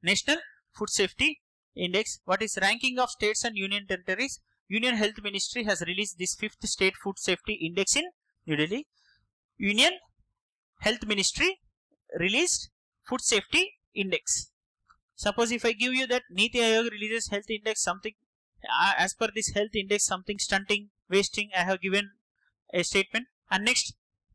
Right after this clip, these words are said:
uh, Niti Aayog also released food safety index. Therefore, you will commit a mistake again. So, you need to learn reports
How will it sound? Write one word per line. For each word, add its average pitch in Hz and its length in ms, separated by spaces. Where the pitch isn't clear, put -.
uh, 190 360
Niti 233 240
Aayog 240 220
also 214 340
released 220 420
food - 220
safety 220 420
index. 185 420
Therefore, 208 300
you 247 140
will 247 120
commit 220 260
a 214 40
mistake 156 320
again. 131 320
So, - 280
you 202 100
need 247 220
to 277 100
learn 254 320
reports 220 540